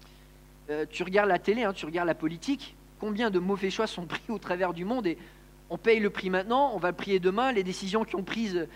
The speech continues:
qui ont été prises il y a des décennies, on, on, on sent les impacts positifs ou négatifs. Celles qui sont prises aujourd'hui, on,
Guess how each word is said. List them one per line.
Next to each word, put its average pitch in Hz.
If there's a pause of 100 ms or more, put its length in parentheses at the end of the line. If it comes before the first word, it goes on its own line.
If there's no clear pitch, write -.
(100)
qui -
ont 190
été 208
prises 240
il -
y -
a 185
des 180
décennies, 202
on, 160
on, 165 (260)
on 180
sent 220
les 196
impacts 208
positifs 185
ou 170
négatifs. 175 (160)
Celles 185
qui 175
sont 196
prises 190
aujourd'hui, 196
on, 160